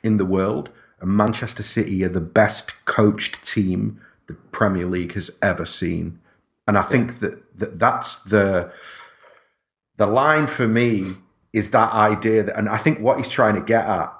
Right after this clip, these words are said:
is they're not that good because they spent loads of money. They're that good because they're, they're, they're better than the collection of players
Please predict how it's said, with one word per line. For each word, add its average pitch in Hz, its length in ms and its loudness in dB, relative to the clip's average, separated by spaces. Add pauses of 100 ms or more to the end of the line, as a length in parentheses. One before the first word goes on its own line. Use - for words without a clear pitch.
is 98 480 -4 (260)
they're 123 320 4
not 117 420 2
that 113 240 2
good 120 340 2
because 101 320 -6
they 98 100 -2
spent 101 320 -2
loads 98 240 -2
of 98 80 0
money. 98 260 0
They're 110 220 4
that 107 240 2
good 113 180 0
because 104 300 -6
they're, 107 220 2
they're, 110 280 0
they're 107 460 0
better 107 560 -2 (320)
than 107 260 2
the 107 100 2
collection 98 1040 -2 (220)
of 104 220 2
players 95 840 -2